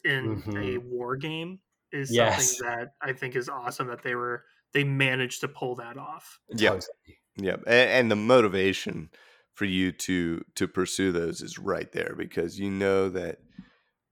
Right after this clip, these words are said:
Speaker 3: all that gl-, all those glory points can be spent doing other things
Speaker 2: Yeah.
Speaker 3: rather than just, you know, replacing dead guys.
Speaker 2: The other thing I'm really, like, going back to a little bit of our discussion previously with, like, the move to fourth edition, I'm really happy with where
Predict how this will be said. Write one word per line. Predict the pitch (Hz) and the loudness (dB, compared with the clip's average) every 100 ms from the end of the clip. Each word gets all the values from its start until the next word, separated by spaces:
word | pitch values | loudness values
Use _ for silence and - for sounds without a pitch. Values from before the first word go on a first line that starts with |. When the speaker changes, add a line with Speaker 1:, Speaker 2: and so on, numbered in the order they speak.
| - | 0
Speaker 3:
all | 98 101 104 | 6 6 8
that | 95 90 | 6 4
gl-, | 95 - - | 0 -10 4
all | 117 | 6
those | 113 107 98 | 8 6 4
glory | 107 104 95 | 6 6 6
points | - 95 90 - | 2 -2 -2 -6
can | 92 90 | -4 -4
be | |
spent | 85 - 95 87 - - | -4 0 2 2 -2 -2
doing | 98 95 87 | 2 2 0
other | - 95 87 | 0 2 2
things | 85 92 87 78 85 - - _ _ - | 0 -2 -2 -4 -10 -12 -16 _ _ -8
Speaker 2:
Yeah. | 98 | 2
Speaker 3:
rather | 92 90 90 85 | 4 6 4 2
than | 85 85 85 | -2 -6 -8
just, | - 78 - _ _ _ _ _ _ | -8 -8 -10 _ _ _ _ _ _
you | 92 | -8
know, | 80 | -6
replacing | 85 95 90 - 92 - 90 | -6 -6 -2 0 0 0 -6
dead | 80 82 | -6 -6
guys. | - - - - - _ _ _ _ _ _ _ | -8 -8 -10 -16 -18 _ _ _ _ _ _ _
Speaker 2:
The | 156 | -4
other | 180 | -2
thing | 175 151 | 0 0
I'm | 120 | 2
really, | 117 117 | 2 0
like, | 104 101 | -4 -2
going | 113 107 | 0 0
back | 101 - | -2 -4
to | 101 | -6
a | 98 | -6
little | 98 | -6
bit | 95 - | -6 -8
of | 101 | -6
our | 92 | -6
discussion | 85 - 101 - 92 | -4 -6 -6 -8 -12
previously | 92 90 - 98 | -12 -10 -10 -8
with, | 82 | -8
like, | 90 92 - | -8 -8 -8
the | |
move | 98 92 85 | -8 -8 -12
to | - | -16
fourth | - 95 82 - | -12 -10 -10 -12
edition, | 85 - 85 90 | -12 -10 -12 -6
I'm | 123 | -4
really | 110 123 113 | -2 -2 -2
happy | 117 - | -4 -4
with | 101 98 | -6 -6
where | 98 90 85 | -4 -4 -6